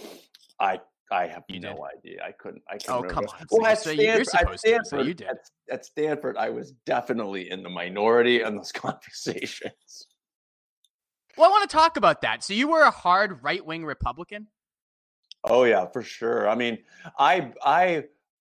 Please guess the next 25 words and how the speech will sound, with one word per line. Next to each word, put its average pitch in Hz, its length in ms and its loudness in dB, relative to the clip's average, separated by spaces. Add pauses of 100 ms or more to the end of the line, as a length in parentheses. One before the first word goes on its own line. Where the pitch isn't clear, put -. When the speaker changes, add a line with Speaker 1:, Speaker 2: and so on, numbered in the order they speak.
(540)
Speaker 1:
I 190 60 -2
mean, 185 160 0
looking 202 340 -2
back 120 380 2
now, 143 300 -2
I 127 100 -4
think 127 260 -8
I 120 80 2
used 113 520 -6
that 113 340 4
and 104 200 -8
Christianity 117 760 -6
to 90 120 -16 (160)
bury 117 420 4
being 110 500 -4
gay, 120 460 0
you 127 100 -2
know, 120 140 4
'cause 120 180 -6
if 127 180 -4
you're, 139 200 6
Speaker 2:
Okay. 104 80 -18 (260)
Speaker 1:
if 147 180 0
you 156 260 2
are, 127 460 6